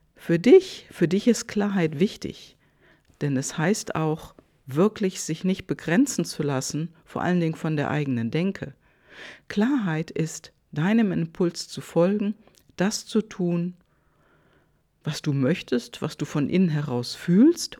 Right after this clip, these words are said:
oder auch zu lassen. Wenn du in dir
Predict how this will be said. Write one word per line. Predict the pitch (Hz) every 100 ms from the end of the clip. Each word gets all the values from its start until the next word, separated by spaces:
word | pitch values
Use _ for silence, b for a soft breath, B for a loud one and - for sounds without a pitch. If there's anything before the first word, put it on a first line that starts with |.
| -
oder | 160 175 214 254 B B _
auch | 143 151 -
zu | - 165
lassen. | 165 254 - 127 117 _ _ _ _ _ _ _ _ _ _ _ _ _ _ _ _ _
Wenn | 139 139
du | 175 220
in | 160 143
dir | 156 196 247